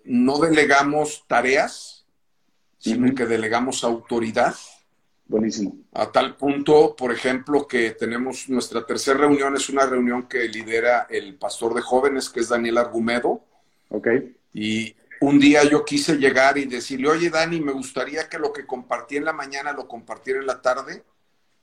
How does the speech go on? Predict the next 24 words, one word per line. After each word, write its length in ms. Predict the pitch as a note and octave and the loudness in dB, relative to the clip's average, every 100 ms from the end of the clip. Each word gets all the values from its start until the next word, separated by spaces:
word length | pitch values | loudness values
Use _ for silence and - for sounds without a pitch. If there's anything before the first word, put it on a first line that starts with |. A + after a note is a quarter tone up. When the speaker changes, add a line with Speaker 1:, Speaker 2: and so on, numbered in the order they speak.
| _ - | _ -12
Speaker 1:
Y 140 | A2 | -6
me 160 | A2 A#2 | -2 0
dijo, 220 | A#2+ C3 | 0 2
"No, 180 | C3+ E3 | 4 4
es 100 | E3 | 2
que 160 | D#3 | 2
ya 100 | D3 | 2
estamos 400 | D3+ E3 D#3 D3 | 4 2 0 0
organizados 840 | D#3 C#3+ C3 B2+ C#3 D3 D3 C#3+ - | 0 2 2 0 2 4 4 0 -4
y, 260 | A#2+ G#2 _ _ _ _ _ _ | -8 -10 _ _ _ _ _ _
y 260 | - A#2 A#2+ | -10 -4 2
Speaker 2:
Ujú. 80 | B2+ | 2
Speaker 1:
aunque 240 | C3 C#3+ | 4 4
yo 120 | C3+ | 4
soy 220 | D#3+ F#3+ F3+ | 2 2 0
el 120 | E3+ | 2
pastor 440 | E3 D3+ - D3 | 4 2 2 0
general, 580 | - D#3+ C#3+ C3 C3 - _ _ _ _ _ _ - | 0 0 4 4 4 -4 _ _ _ _ _ _ -14
eh, 260 | G2+ G2 F#2+ | -12 -10 0
yo 240 | B2+ C#3 | 6 6
me 140 | C#3+ C3+ | 6 4
Speaker 2:
Pues 120 | C3 | 6
Speaker 1:
puedo 240 | C3+ C#3 | 4 4
sujetar 800 | C#3 C#3 - B2+ - C3 C#3+ - | 2 -2 -2 0 4 4 2 -4